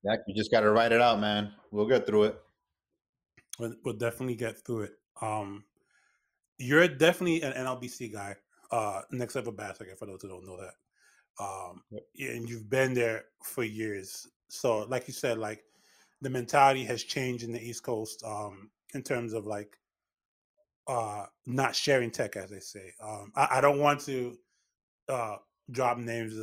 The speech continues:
Speaker 2: of when, when I talk about, when I cite people who have the, you know, possibly controversial, uh, thoughts or words, but one player in particular, I'm sure you know who this is, uh, cited that, uh, yeah,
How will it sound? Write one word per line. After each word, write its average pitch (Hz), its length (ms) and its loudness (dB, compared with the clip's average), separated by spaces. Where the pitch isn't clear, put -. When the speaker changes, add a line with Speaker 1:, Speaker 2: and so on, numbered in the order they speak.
Speaker 2:
of 113 320 -4
when, 123 180 0
when 117 100 0
I 110 140 -2
talk 123 160 -2
about, 104 360 -4
when 120 200 -4
I 117 120 -2
cite 127 340 -2
people 110 420 -10
who 127 180 -6
have 123 400 0
the, 131 120 -8
you 139 120 -4
know, 113 240 -4
possibly 147 380 2
controversial, 131 920 2
uh, 95 380 -10
thoughts 131 400 4
or 117 80 -2
words, 110 280 -2
but 107 180 -8
one 131 300 2
player 135 180 -2
in 120 60 -6
particular, 113 440 -10
I'm 113 160 -8
sure 123 160 -6
you 117 40 -4
know 110 120 -10
who - 120 -20
this 101 140 -18
is, 95 240 -16
uh, 98 280 -6
cited 117 440 -2
that, 110 200 -6
uh, 104 280 -8
yeah, 127 280 -2